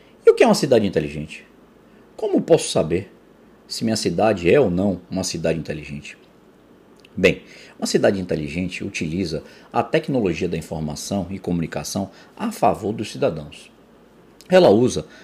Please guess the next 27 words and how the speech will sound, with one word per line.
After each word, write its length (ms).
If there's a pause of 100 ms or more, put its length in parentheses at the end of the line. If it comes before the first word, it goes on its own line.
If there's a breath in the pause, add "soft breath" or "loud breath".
(160 loud breath)
vários 680
e 80
diferentes 540
sensores 720 (280 soft breath)
eletrônicos 800 (240 loud breath)
para 140
coletar 520
dados, 640 (100)
incluindo 480
dados 640
dos 200
cidadãos, 600 (520 loud breath)
dispositivos 1120 (260 loud breath)
que 120
são 280
processados 720
e 60
analisados 680
para 180
monitorar 800
e 120
gerenciar 520
sistemas 380
de 80
tráfego 380 (120)
e 80
transporte, 600